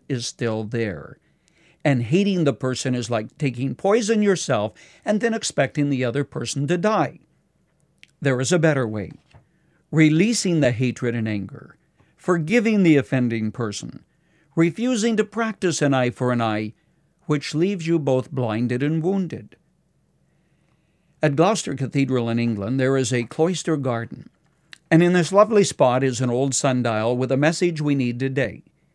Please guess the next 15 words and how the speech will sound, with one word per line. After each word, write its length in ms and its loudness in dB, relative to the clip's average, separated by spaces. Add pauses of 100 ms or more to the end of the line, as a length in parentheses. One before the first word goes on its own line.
(460)
It 120 4
reads, 460 -2 (720)
"Give 460 0
God 420 4
thy 280 -2
heart, 540 -10 (300)
thy 160 4
service, 560 -2
and 160 -2
thy 120 0
gold. 540 -2 (800)
The 140 4
day 340 4
wears 380 2
on, 420 -2